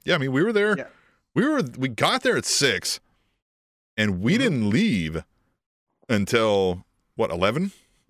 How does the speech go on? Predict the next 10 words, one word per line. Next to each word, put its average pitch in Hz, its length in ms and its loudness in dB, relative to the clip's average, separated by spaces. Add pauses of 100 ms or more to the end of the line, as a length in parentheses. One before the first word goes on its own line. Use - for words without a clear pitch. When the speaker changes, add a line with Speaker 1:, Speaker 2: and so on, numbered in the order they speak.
(540)
Speaker 2:
Yeah. 196 200 0 (480)
Speaker 1:
Yeah. 113 160 -8 (140)
Speaker 2:
And 202 100 0
it 226 100 4
did, 302 200 -2
it, 202 220 -2
it 202 180 -2
flew 302 180 -4
by. 320 360 -2 (300)
Speaker 1:
Yeah. 175 200 0